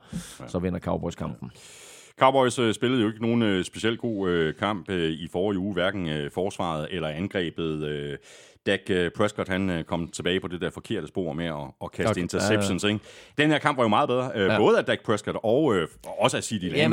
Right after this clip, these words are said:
Speaker 2: Ja, men, øh, begge to, og, og især synes jeg næsten Dak Prescott, men altså, da han kaster syv bolde i retning af, af C D Lamb, alle syv bliver grebet for hundrede sytten yards, øh, og, og flere vigtige første downs imellem.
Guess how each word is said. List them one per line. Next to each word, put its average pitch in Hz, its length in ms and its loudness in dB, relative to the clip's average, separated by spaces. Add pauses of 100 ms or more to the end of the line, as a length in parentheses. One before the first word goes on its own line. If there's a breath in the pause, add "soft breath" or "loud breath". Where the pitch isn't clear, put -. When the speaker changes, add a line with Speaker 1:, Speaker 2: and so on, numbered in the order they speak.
(180)
Speaker 2:
Ja, 147 280 4
men, 123 180 -6
øh, 143 60 0
begge 139 300 0
to, 131 300 4
og, 101 320 4
og 104 120 4
især 113 240 0
synes 98 200 -4
jeg 101 80 -2
næsten 101 240 -4
Dak 95 220 -2
Prescott, 110 440 0
men 95 100 -2
altså, 95 200 -2
da 113 80 4
han 131 160 4
kaster 156 280 2
syv 180 240 0
bolde 135 260 4
i 113 60 2
retning 104 380 0
af, 92 200 2
af 92 720 -2
C 120 180 -2
D - 20 -2
Lamb, 113 400 2 (760)
alle 175 140 4
syv 147 200 4
bliver 110 120 0
grebet 120 360 0
for 110 100 2
hundrede 127 220 4
sytten 127 320 -2
yards, 101 460 0
øh, 98 240 4
og, 98 140 2
og 98 180 2
flere 123 260 2
vigtige 104 300 -4
første 110 300 2
downs 98 360 -2
imellem. 92 360 -2